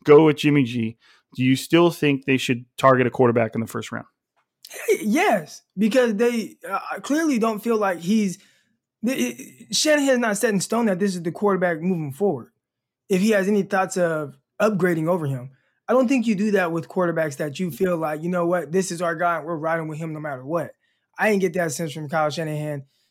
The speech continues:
Speaker 2: So, yeah, like, if you don't feel like he's that guy, I think you definitely look to get somebody that's more talented.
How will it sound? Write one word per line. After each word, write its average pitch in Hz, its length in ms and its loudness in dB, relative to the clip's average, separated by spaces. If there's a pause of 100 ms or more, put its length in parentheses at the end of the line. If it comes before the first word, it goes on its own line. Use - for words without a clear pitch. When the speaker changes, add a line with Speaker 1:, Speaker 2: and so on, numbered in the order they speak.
Speaker 2:
So, 156 520 -2 (220)
yeah, 202 280 0
like, 151 280 -4
if 170 80 -2
you 196 80 0
don't 226 200 -2
feel 220 100 0
like 208 160 2
he's 202 140 0
that 190 160 0
guy, 202 260 -2
I 151 100 -2
think 190 220 -4
you 180 100 -4
definitely 185 380 -2
look 180 400 -2 (480)
to 170 500 2 (920)
get 190 200 2
somebody 185 360 0
that's 175 200 -2
more 180 260 -2
talented. 190 760 -2